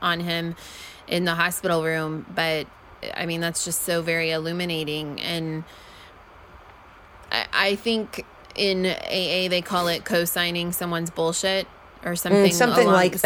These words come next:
Speaker 1: something
Speaker 2: yeah.
Speaker 1: al-, co-, being a co-signer. I, I have a couple of authors that have sobriety stories,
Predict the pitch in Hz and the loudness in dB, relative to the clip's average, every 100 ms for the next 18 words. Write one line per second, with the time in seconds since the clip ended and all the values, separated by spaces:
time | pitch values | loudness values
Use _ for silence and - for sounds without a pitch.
0 | 156 160 190 175 180 185 220 190 180 190 | 4 6 6 6 6 4 2 2 0 -2
1 | 185 180 175 160 - 175 170 185 170 170 | -2 0 -2 -4 -2 -2 0 0 0 0
2 | 156 170 143 - 180 180 196 185 180 175 | 0 -2 -4 -4 -2 0 0 2 2 0
3 | 165 190 180 180 170 165 170 - 165 170 | -2 -2 -2 2 2 0 -2 -4 -2 -4
4 | 165 - 165 165 - 170 160 - 165 175 | -4 -4 -2 -2 -2 -4 -4 -4 -2 0
5 | 185 180 170 170 165 160 156 160 160 - | 0 -2 -4 -6 -2 -2 -2 -2 -4 -6